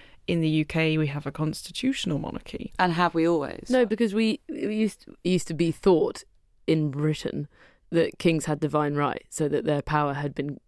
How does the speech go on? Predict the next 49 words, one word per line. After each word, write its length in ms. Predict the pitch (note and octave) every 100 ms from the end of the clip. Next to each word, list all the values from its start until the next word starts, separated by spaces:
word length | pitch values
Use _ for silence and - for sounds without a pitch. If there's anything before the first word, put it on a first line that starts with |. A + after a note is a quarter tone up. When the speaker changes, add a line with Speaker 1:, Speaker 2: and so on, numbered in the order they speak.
| -
Speaker 3:
bestowed 360 | C#3+ D#3 D3
on 100 | C#3+
them 140 | C#3+ C#3
by 200 | D3 C#3+
God, 380 | C#3 C3+ C#3 - - - - -
which 180 | - -
gave 220 | E3 D#3
them 100 | C#3+
absolute 400 | C3+ - - C#3+ -
power 220 | C3+ C3
to 100 | -
do 160 | - C3+
whatever 160 | -
the 40 | E3+
Speaker 1:
Yeah, 120 | D#3
I 40 |
Speaker 3:
fuck 80 | C#3
Speaker 1:
think 120 | G3+
Speaker 3:
they 40 | E3
Speaker 1:
that 80 | E3
was 140 | E3
Speaker 3:
wanted. 80 | C#3
Speaker 1:
probably 380 | E3+ D#3+ D#3+ D#3
a 40 |
switcheroo 600 | D3+ - - - D#3+ D#3 D3+
point. 340 | C3+ B2+ -
So 100 | -
there 160 | G#3+ A#3+
are 80 | A#3
still 480 | - A#3+ A#3 G#3+ - - -
many 260 | F#3 F3+
places 460 | E3+ E3+ D#3+ - D3+
where 240 | D#3+ D3+
there 160 | D3+ D3+
is 140 | D3+
absolute 480 | D3 C3+ - - - - -
monarchy. 300 | E3+ D#3 D#3
Speaker 2:
Right. 200 | D3+ C3+ - - - -
Speaker 1:
Brunei 600 | D#3+ D#3+ D#3 E3 F3 - -
is 160 | D#3+
one 160 | F#3 F3+
place, 340 | F3+ F3+ - -
Saudi 400 | - D#3+ E3 E3+
Arabia, 500 | F3 F3 F3+ F3+ F3 - - - - -
and 460 | D#3 E3 E3 D#3+ - - -
the 60 |
Vatican 360 | E3 D#3+ - F#3+
City. 380 | - B3+ - F#3 - - G3
Speaker 2:
Mm. 180 | G3